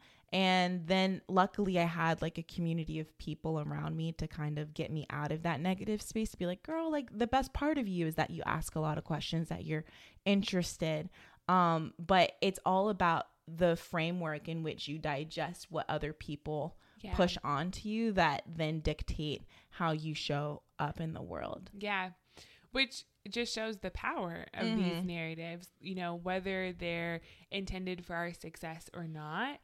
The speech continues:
Speaker 1: Yeah.
Speaker 2: just how they're shaping and can shape. They don't have to, but have the potential to shape your self-perception of yourself, how you interact with spaces.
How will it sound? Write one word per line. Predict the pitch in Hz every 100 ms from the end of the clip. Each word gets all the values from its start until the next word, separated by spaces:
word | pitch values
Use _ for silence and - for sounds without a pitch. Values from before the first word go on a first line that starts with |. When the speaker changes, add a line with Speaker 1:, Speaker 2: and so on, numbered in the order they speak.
| -
Speaker 1:
Yeah. | 190 175 170
Speaker 2:
just | 180 170 170 -
how | - - 180 175
they're | 170 165 160 160 _
shaping | - 196 214 - 170 160 160 165 -
and | 233 220
can | - 254 233 202
shape. | 165 151 - -
They | 202
don't | 226 185 170
have | 214 214 -
to, | - 156
but | 160 160 - - - -
have | 202 190
the | 185
potential | 185 185 180 175 170
to | 170
shape | 170 170 165 165
your | 165 160 156 165 -
self-perception | - 175 165 - - - 233 240 233
of | 220 202
yourself, | 202 196 - 190 185 180 -
how | - 170
you | 170 165
interact | 165 160 160 160 175
with | 170
spaces. | 170 170 180 185